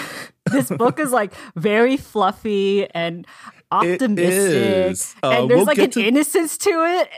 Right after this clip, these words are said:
Speaker 1: that I'm like, "I, I don't have that innocence. I wonder if I ever did. I'm s-, maybe I'm too jaded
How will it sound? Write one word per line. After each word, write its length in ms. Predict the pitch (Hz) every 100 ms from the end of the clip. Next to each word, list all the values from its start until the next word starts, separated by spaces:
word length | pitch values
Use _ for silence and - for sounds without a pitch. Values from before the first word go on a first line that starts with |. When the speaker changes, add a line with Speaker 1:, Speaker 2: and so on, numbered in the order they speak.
| 180
Speaker 1:
that 280 | 233 220 -
I'm 180 | 214
like, 220 | 226 214 -
"I, 240 | 190 233 -
I 220 | 180 214 269
don't 380 | 208 175 202
have 280 | - 190 190
that 180 | 190 175
innocence. 500 | - 196 220 - 156 -
I 100 | 196
wonder 480 | 170 160 202 269 349
if 280 | 277 226
I 140 | 208 185 -
ever 300 | 190 233 226
did. 460 | 147 143 156 285 320
I'm 140 | 180 190
s-, 260 | - - _
maybe 420 | 147 180 233 320
I'm 160 | 302 254
too 260 | - 254
jaded 640 | 214 - 147 156 196 247